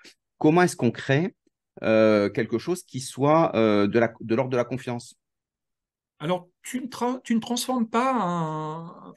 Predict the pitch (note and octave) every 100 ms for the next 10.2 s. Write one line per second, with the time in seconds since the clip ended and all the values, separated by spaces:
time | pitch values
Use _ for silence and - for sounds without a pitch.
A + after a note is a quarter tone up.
0 | - D#3+ E3+ D#3+ D#3+ F#3+ G3 F#3+ G#3+ A3+
1 | G3+ E3+ E3 E3 E3 F3+ G#3+ - - D3+
2 | C#3+ C#3 C3+ C3+ _ _ _ _ - C3
3 | C3 C#3 - C#3 C3+ D#3 E3+ E3 F3+ D3+
4 | D3 E3+ E3 - - F#3 D#3 C3+ D3 -
5 | C#3 C3 A3 _ _ _ _ _ - E3
6 | E3 G3 G3+ G#3+ B3 - - E3+ F3 E3
7 | C#3+ C#3 C3+ C3+ C3+ D3+ - D#3 G#3+ F#3
8 | D3 D#3+ C3+ D3 D3 F#3 F3+ F3 - F#3
9 | C#3 G3 A3 F#3 F#3 F3+ D#3+ C#3+ C#3+ C#3
10 | F3+